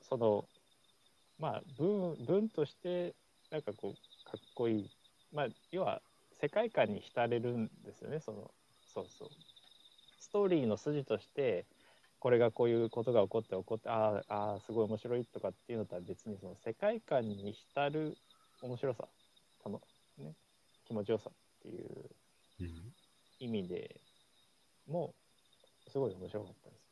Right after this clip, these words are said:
Speaker 2: うん。確かに。
Speaker 1: だから、その、本当に、こう、なんて言うんだろう。それこそ、自分がタイムスリップして、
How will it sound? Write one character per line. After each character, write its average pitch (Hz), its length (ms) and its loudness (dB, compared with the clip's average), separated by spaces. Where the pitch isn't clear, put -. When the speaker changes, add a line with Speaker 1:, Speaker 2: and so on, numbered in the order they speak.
Speaker 2:
う 87 40 -2
ん。 78 480 -6
確 - 300 -10
か 82 60 -12
に。 82 120 -14
Speaker 1:
だ 147 80 -10
か 107 100 -2
ら、 98 140 -4
そ 117 60 2
の、 101 240 -2
本 143 160 -2
当 - 160 -4
に、 156 260 -4
こ 95 420 -4
う、 - 20 -8
な 117 80 -2
ん 117 60 -2
て - 60 -10
言 87 80 -8
う - 20 -12
ん - 20 -10
だ - 60 -10
ろ - 60 -12
う。 - 40 -18
そ - 80 -2
れ 160 80 0
こ 175 100 -6
そ、 131 300 -2
自 113 140 -2
分 113 220 6
が 117 100 8
タ 101 220 -2
イ 101 40 -2
ム 101 140 -2
ス - 160 -4
リ 107 80 0
ッ 92 40 -4
プ - 120 -16
し - 180 -20
て、 156 220 -6